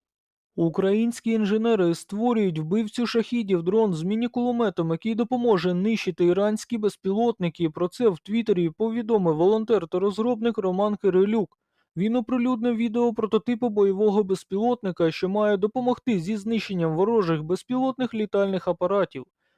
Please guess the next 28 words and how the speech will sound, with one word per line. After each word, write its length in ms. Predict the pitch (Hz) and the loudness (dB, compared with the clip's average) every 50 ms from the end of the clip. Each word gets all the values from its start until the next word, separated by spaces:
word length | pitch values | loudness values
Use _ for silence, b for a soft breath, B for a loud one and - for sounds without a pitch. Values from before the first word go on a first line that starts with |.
| _ _ | _ _
Волонтери 580 | 156 156 160 175 196 202 - 247 240 214 185 156 | -4 -2 0 0 -2 -2 2 2 2 2 2 0
також 360 | - 160 - - 240 - - | 0 -4 -2 -2 -4 -4 -4
обіцяють 600 | 247 220 240 214 - - 247 226 196 175 156 - | -6 -6 -6 -8 -6 -2 2 4 4 4 2 2
незабаром 600 | 170 175 180 175 208 208 208 226 220 202 180 165 | 0 -2 0 0 -2 0 2 2 2 2 0 -2
показати 540 | - 185 - - 220 208 226 220 202 - 170 | -4 -6 -4 -4 -2 2 2 0 0 0 -4
свою 320 | - - 190 208 233 247 | -6 -4 -4 -2 -2 0
розробку 520 | 247 247 233 208 233 247 247 220 _ 247 233 | -2 -2 -2 0 0 -2 -2 -2 _ -2 -2
в 100 | 208 185 | -2 -2
дії. 460 | 165 170 196 190 175 156 147 - - _ _ _ _ _ _ _ _ _ _ _ _ _ _ _ _ _ _ _ | -4 -4 -2 -2 -2 -2 -4 -6 -10 _ _ _ _ _ _ _ _ _ _ _ _ _ _ _ _ _ _ _
Український 760 | 170 165 165 - 190 196 196 214 233 240 240 - - 240 233 | -2 -2 0 0 -2 0 0 0 0 -2 -4 -4 -6 -6 -2
завод 380 | 214 226 233 226 247 240 202 165 | 0 0 0 2 2 0 2 2
запустив 540 | 170 185 - - 214 - - - 254 233 | 0 -4 -2 -4 -8 -6 -4 -2 -2 -2
виробництво 680 | 196 190 202 220 208 214 240 247 220 - - 208 196 180 | 0 0 -2 -2 -2 -2 -6 -6 -8 -8 -2 0 0 2
зерновозів 720 | 165 202 208 226 233 240 233 247 247 220 185 165 175 165 180 | 2 0 0 0 -2 -2 0 2 2 2 2 2 0 0 0
із 140 | 208 202 180 | -2 -4 -2
великим 520 | 180 196 196 202 220 226 - - 240 226 - | 0 0 2 2 0 -4 -4 -4 -6 -4 -2
обсягом 520 | 196 196 202 - - 226 220 208 226 214 | -2 -2 -2 -2 -2 -2 0 0 0 0
завантаження. 840 | 175 170 185 190 202 208 202 - 240 233 202 190 180 170 160 156 156 | 0 0 0 0 0 -2 0 2 2 2 2 2 0 0 2 0 0
Зазначається, 1000 | 151 156 180 196 208 226 233 220 - - 247 233 208 190 175 160 - - 165 160 | 2 0 -2 -2 0 -2 -2 -4 -2 0 2 2 4 2 0 -2 -2 -2 -2 -2
що 200 | 160 - - 214 | 0 -2 -6 -4
компанія 560 | - 240 226 220 240 233 233 233 226 233 233 | -2 -2 -2 0 2 2 2 2 0 0 0
розширила 580 | 214 214 202 - - - 240 233 240 233 233 220 | 0 0 -2 -2 -4 -4 -2 0 2 4 2 2
виробництво 720 | 208 202 214 214 202 202 220 240 233 - - - 247 247 220 | 2 2 0 0 0 -2 -6 -6 -6 -8 -8 -4 -2 -2 -2
з 100 | 170 175 | 0 0
огляду 420 | 190 190 175 180 170 165 160 170 | 2 2 2 0 -2 -2 -2 -2
на 100 | 165 165 | -2 0
виклики 540 | 160 165 202 220 - 240 240 220 - 233 214 | 2 2 0 0 0 -4 -6 -4 -4 -6 -6
часу. 500 | - - 226 214 180 - - - - | -4 -2 2 2 2 0 -2 -12 -16